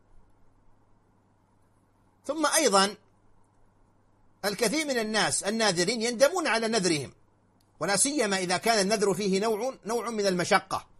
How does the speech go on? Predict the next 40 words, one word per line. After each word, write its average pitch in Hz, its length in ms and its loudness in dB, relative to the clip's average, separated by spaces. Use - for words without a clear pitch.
مثل 185 240 2
رجل 185 500 0
حلف 180 340 2
إن 165 200 -6
شفى 196 200 -2
الله 170 300 0
مريضه 208 580 -2
أن 285 80 -6
يصوم 247 360 -2
من 190 80 -4
كل 208 280 -6
شهر 185 320 0
عشرة 165 380 -8
أيام، 156 380 -2
وشفى 202 320 0
الله 170 300 0
مريضه. 147 480 0
الآن 208 220 -2
يجب 190 280 -2
أن 165 140 -2
يصوم 175 300 -4
عشرة 165 380 -6
أيام 190 260 -4
من 175 100 -6
كل 160 240 -4
شهر، 143 360 -2
لقول 202 300 0
النبي 175 300 -2
صلى 160 240 -4
الله 160 360 -2
عليه 151 160 -6
وسلم: 247 500 0
"من 160 160 -2
نذر 180 260 2
أن 160 180 -4
يطيع، 151 500 -6
أن 151 100 -6
يطيع 143 400 -6
الله 175 220 0
فليطيعه". 143 640 -4